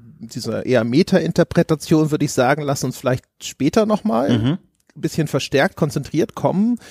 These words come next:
Speaker 1: und erstmal über diese Spielmechanik sprechen, weil das ist notwendig, um zu illustrieren, warum ich eigentlich sehr unglücklich damit gewesen bin, was ich da zu spielen hatte.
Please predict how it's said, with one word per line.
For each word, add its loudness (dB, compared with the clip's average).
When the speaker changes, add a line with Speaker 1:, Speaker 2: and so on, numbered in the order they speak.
Speaker 1:
und 2
erstmal 4
über 0
diese -2
Spielmechanik -2
sprechen, -4
weil 4
das 2
ist 2
notwendig, 2
um -6
zu -2
illustrieren, 0
warum 0
ich -4
eigentlich 0
sehr 4
unglücklich 0
damit -6
gewesen -2
bin, 0
was 2
ich -2
da 0
zu -8
spielen 0
hatte. -2